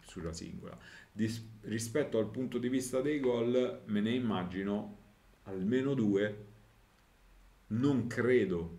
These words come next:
più di, eh, più dell'under tre e mezzo, quindi non credo più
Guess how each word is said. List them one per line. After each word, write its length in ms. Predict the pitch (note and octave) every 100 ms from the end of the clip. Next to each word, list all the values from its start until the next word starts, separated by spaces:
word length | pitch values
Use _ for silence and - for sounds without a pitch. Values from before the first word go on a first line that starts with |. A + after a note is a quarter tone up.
| -
più 220 | A#2+ A#2+
di, 380 | G2+ A2 G#2+ G#2+
eh, 540 | F#2+ F2+ D#2+ D#2 D2+ - - - - - - _ _ _ _ - - - A2
più 80 | G#2
dell'under 880 | G2 G2+ G2+ F#2+ F#2 F2+ F2+ F2 F2
tre 180 | F#2+
e 40 | F#2+
mezzo, 320 | A2+ G2+ F2+
quindi 240 | G2 F#2+
non 240 | F#2+ G2+ G#2
credo 340 | A#2+ A#2 F#2+
più 300 | F#2 G2+ F#2